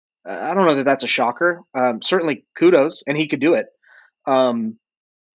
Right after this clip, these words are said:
a-, a-, I'm looking through Sportsman. There's nobody here that if they won, I would be like, "Oh my God, where did that come from?" So I'm gonna go down to intermediate. Um,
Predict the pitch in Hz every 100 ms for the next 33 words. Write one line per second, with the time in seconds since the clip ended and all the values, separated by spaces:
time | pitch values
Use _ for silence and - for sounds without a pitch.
0 | _ - 156 135 117 139 147 151 143 139
1 | - 135 139 156 151 151 - 139 143 151
2 | 165 180 151 160 156 160 160 _ _ _
3 | _ 131 135 135 143 127 117 127 139 147
4 | 156 156 - _ _ _ _ _ _ _
5 | _ _ _ _ _ - 135 131 131 120
6 | 131 123 120 113 - 143 139 135 120 110
7 | 120 117 113 117 113 113 113 110 104 123
8 | 160 - _ _ _ _ - 131 123 120
9 | 107 117 113 110 101 107 104 110 143 208
10 | - _ _ _ _ _ _ - 135 123
11 | 117